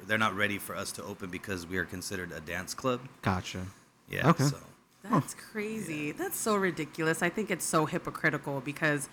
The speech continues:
Speaker 3: just about everything else is open. Shit has been open.
Speaker 2: Yeah.
Speaker 3: Fucking grocery stores, people
Speaker 2: Mm-hmm.
Speaker 3: hoarding the fucking grocery
Speaker 2: Right.
Speaker 3: stores. But you can't have a fucking, a strip club open or a bar or a restaurant open. Like,
Speaker 2: Yeah.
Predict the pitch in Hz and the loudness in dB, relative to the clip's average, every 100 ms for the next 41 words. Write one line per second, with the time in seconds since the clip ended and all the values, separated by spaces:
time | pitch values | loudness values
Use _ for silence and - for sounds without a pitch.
0 | - - - 320 311 269 269 226 180 196 | -14 -20 -6 2 2 6 10 10 10 6
1 | 226 220 220 190 165 175 175 160 165 165 | 6 2 2 8 8 8 4 0 2 2
2 | 156 147 160 - 240 214 147 180 185 196 | 2 0 0 2 4 2 0 2 2 2
3 | 156 156 147 151 147 110 104 95 - - | -2 -4 0 0 2 4 4 4 2 6
4 | 214 220 175 165 185 190 208 196 185 - | 6 6 -2 2 4 4 0 0 0 2
5 | 180 175 175 170 - 214 - 165 151 196 | 6 10 10 8 0 -4 4 6 8 8
6 | 190 175 170 - 190 170 165 180 170 175 | 8 6 0 2 2 2 2 4 4 0
7 | 180 165 180 165 160 160 156 - - - | 0 2 6 8 10 8 4 -4 -20 -10
8 | - 196 185 214 196 190 190 190 175 175 | 0 2 8 12 12 12 10 6 6 6
9 | 165 165 165 165 208 202 - 202 170 160 | 6 4 4 2 6 6 8 8 10 10
10 | 165 160 160 156 156 170 180 175 156 151 | 6 8 8 10 8 8 10 12 12 12
11 | 156 165 160 - 151 147 143 151 151 147 | 8 6 4 2 4 4 4 0 0 -2
12 | 147 147 143 139 98 95 | 0 2 2 2 -2 -4